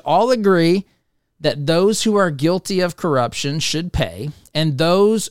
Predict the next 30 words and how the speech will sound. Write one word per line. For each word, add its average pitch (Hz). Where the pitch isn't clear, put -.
who 170
are 143
innocent 220
or 127
that 127
are 117
acquitted 190
or 127
whatever 156
word 170
that 104
you 147
want 175
to 160
put 185
in 170
there 156
that 143
says 151
that -
they 156
are 143
effectively 160
exonerated, 127
they 127
should 139
not 147
be 135
held 139
accountable, 120